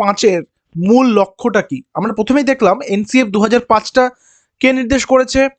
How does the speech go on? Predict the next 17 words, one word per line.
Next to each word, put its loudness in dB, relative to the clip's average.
এনসিইআরটি, 2
এবং 0
এনসিইআরটির 2
মূল 4
কাজই 0
কিন্তু 0
শিক্ষার 0
গুণমান 2
উন্নয়ন, 0
ঠিক -2
আছে? -6
তো -6
শিক্ষার -2
গুণমান 0
উন্নয়ন 0
করা, -2
ultimately -2